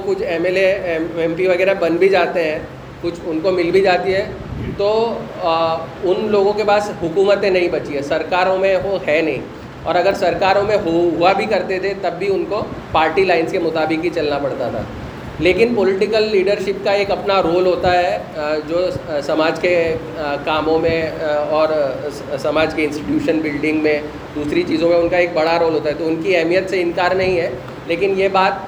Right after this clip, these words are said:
اس کے نتیجے میں یہ ہو رہا ہے، جو پولیٹیکل، آ، مین اسٹریم پولیٹیکل پارٹیز میں تو نئے پولیٹیکل ایکسپیریمنٹس ہو رہے ہیں،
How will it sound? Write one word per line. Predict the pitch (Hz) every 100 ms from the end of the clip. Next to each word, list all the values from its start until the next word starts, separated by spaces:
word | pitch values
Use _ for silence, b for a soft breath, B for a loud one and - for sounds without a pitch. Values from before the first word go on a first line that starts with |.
| - - - - 185
اس | 165
کے | 233
نتیجے | 220 214 214 220
میں | 220
یہ | 208 208
ہو | 202
رہا | 175 175
ہے، | -
جو | 180 180
پولیٹیکل، | 165 170 190 185 190 185
آ، | 160 156 156 151 - 160 147 147 147
مین | 151 175
اسٹریم | 185 185 185 185
پولیٹیکل | 180 170 175 180
پارٹیز | 180 156 170 165
میں | 202 220 - - -
تو | 190
نئے | 180 170 196
پولیٹیکل | 208 185 190 196 180
ایکسپیریمنٹس | - 170 165 160 156 143
ہو | 131
رہے |
ہیں، | 123